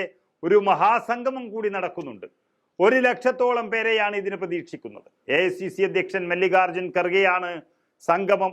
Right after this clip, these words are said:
ഉദ്ഘാടനം ചെയ്യുക. ഇതുകൂടി കഴിയുന്നതോടെ സമരാഗ്നി യാത്രയ്ക്കുള്ള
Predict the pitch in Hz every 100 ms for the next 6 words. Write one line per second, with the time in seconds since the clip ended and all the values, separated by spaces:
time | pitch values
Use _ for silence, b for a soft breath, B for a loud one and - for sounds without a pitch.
0 | 190 175 160 185 190 190 175 170 147 131
1 | 110 - _ _ _ - 175 269 269 285
2 | 269 240 220 214 202 185 165 147 139 -
3 | _ 156 165 180 175 165 160 175 175 170
4 | 170 185 185 175